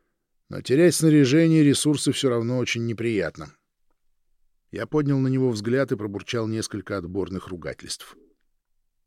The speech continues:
"То есть мы потеряли целую партию продовольствия?" — спросил я. Чарльз кивнул. "Мне казалось, что зона посадки у нас под контролем. Дула уже заявила о своей причастности".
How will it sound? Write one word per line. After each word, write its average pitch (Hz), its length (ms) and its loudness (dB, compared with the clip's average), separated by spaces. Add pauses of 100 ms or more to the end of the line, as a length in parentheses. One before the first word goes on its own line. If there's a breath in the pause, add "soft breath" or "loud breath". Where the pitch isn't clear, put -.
(340)
"То - 100 -18
есть - 220 -14
мы 104 140 -4
потеряли 113 540 0
целую 113 400 -2
партию 104 440 -6
продовольствия?" — 107 840 0 (160)
спросил 87 500 -8
я. 80 200 -10 (720 soft breath)
Чарльз 139 340 -4
кивнул. 101 420 -2 (680)
"Мне - 200 -4
казалось, 190 380 8
что 196 180 6
зона 175 260 6
посадки 147 440 0
у 156 60 4
нас 131 180 0
под - 140 -10
контролем. 78 520 -8 (720)
Дула 190 260 8
уже 170 200 10
заявила 165 440 6
о - 40 0
своей 104 180 -2
причастности". - 640 -8